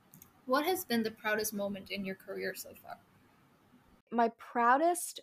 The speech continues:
Speaker 2: moment in my career is actually looking back at who I was going into it in November twenty twenty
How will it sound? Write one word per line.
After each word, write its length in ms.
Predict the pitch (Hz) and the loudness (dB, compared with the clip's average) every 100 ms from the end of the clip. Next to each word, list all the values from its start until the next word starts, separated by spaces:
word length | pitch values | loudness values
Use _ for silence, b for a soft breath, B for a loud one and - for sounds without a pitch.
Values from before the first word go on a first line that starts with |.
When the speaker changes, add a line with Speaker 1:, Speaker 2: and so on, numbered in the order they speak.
| _ | _
Speaker 2:
moment 540 | 214 202 196 202 202 - _ _ _ _ | -6 -2 0 0 -2 -6 _ _ _ _
in 220 | 208 196 | 0 4
my 180 | 170 185 | 4 2
career 800 | - 190 180 175 175 214 269 285 _ _ _ _ | -2 -6 -2 0 2 2 2 -2 _ _ _ _
is 200 | 214 196 | 0 6
actually 880 | - 190 - 208 190 185 180 185 185 _ | 6 6 2 -2 2 2 2 0 -4 _
looking 600 | 196 202 247 311 302 269 | -6 4 6 6 2 2
back 640 | 202 185 185 220 - - - _ _ _ _ | 2 6 6 6 2 -16 -20 _ _ _ _
at 260 | 196 196 185 - | 8 8 8 -4
who 280 | - 247 | -4 6
I 180 | 277 285 | 10 10
was 800 | 214 185 180 190 208 214 - - _ 185 | 8 4 4 4 2 -2 -6 -12 _ -2
going 300 | 190 190 196 | 4 4 4
into 420 | - 180 185 233 | 0 0 0 4
it 240 | 240 262 - | 6 6 4
in 240 | 196 185 185 | 0 2 6
November 440 | 180 180 175 180 | 6 6 6 6
twenty 360 | 180 190 175 175 | 4 2 2 2
twenty 540 | - 170 196 254 277 | 2 2 4 2 0